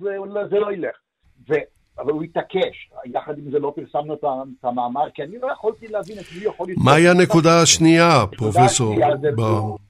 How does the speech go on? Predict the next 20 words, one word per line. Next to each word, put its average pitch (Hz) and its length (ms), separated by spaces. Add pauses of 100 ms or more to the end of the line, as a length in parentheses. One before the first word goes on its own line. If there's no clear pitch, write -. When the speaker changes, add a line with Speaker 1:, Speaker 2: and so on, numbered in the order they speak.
(280)
Speaker 1:
מעניין 123 360
מאוד. 113 240
הנקודה 131 240
השנייה, 131 280 (100)
מלחמת 165 600 (100)
הטילים. 147 400 (200)
פעם 214 280
ראשונה 156 480
ישנה 151 200 (120)
מלחמת 160 440
טילים 170 380 (540)
מאוד 190 760
רצינית 175 540
בין 143 180
עיראק 135 320
לאיראן, 120 480
בעיקר 151 360
העיראקים 151 520
מגיעים 135 320
לטהרן 143 580